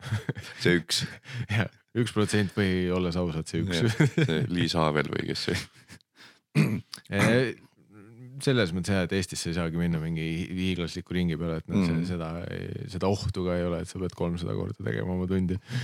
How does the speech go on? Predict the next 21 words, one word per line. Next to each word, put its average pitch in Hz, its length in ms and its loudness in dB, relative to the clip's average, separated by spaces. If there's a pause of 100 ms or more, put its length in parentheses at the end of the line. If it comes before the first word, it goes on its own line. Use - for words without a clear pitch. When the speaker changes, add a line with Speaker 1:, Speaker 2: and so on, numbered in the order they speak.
(140)
Speaker 1:
Oh. 95 180 2
Speaker 2:
Et 98 160 2
noh, 95 160 2 (800)
<laughs> - 800 -2
keegi 104 320 4
ei 92 80 0
pea 98 160 2
Eestis 87 240 -6
muretsema. 92 460 -2 (240)
Speaker 1:
Ei, 92 240 6
samas 95 340 4
aga, 82 280 4 (260)
aga 80 260 4
selles 90 380 2
mõttes - 180 -2
saaks 98 320 2
teha, 95 300 4 (120)
mis - 220 -2
on 82 80 2
minu 87 160 4
meelest 76 240 0